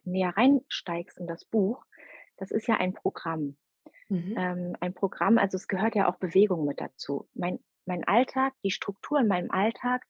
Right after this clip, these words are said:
Speaker 1: ist ja nur dann möglich und wertvoll, wenn ich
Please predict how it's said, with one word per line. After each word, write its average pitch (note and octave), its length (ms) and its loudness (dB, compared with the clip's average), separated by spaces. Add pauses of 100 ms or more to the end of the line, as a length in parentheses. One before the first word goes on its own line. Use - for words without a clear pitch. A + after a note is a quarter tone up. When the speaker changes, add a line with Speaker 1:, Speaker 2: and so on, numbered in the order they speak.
(320)
Speaker 1:
ist G3+ 140 -6
ja G3 120 2
nur F#3 160 0
dann A3 400 4 (560)
möglich G3+ 540 2
und F3 220 -4
wertvoll, A#3+ 600 2 (100)
wenn F#3 260 0
ich - 380 2